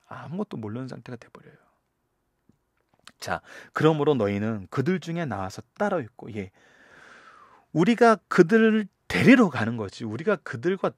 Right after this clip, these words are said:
동화되러 가는 것이 아니에요. 가나안 땅의 모습은 이 부분을 너무나 잘 보여주고 하나님은 이 부분에도 굉장히 강하게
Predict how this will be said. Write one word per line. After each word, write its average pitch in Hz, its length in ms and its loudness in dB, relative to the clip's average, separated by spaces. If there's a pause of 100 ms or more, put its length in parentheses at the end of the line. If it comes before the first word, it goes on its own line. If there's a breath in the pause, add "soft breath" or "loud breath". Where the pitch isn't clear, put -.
동화되러 202 480 0
가는 113 240 -8
것이 127 240 -8
아니에요. 101 500 -10
가나안 202 480 -2
땅의 208 240 -4
모습은 127 480 -8 (320 loud breath)
이 135 140 -6
부분을 196 480 -4
너무나 240 400 2
잘 196 180 0
보여주고 123 380 -4
하나님은 214 380 -4
이 120 100 -4
부분에도 202 480 -4 (100)
굉장히 220 840 -2
강하게 185 640 -2